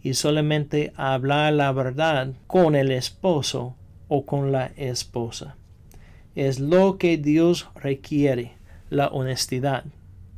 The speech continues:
La pareja, pues, necesita comunicarse honestamente. Es importante hablar en esta manera,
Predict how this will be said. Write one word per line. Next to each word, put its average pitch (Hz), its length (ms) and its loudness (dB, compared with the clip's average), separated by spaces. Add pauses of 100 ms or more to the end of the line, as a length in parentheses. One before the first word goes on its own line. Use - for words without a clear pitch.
(600)
La 170 240 4
pareja, 175 560 4
pues, 156 480 -2
necesita 160 680 0
comunicarse 151 1040 0
honestamente. 143 1300 -2 (1500)
Es 147 240 -6
importante 139 1300 -4
hablar 151 420 2
en 143 120 0
esta 143 260 -4
manera, 139 560 -4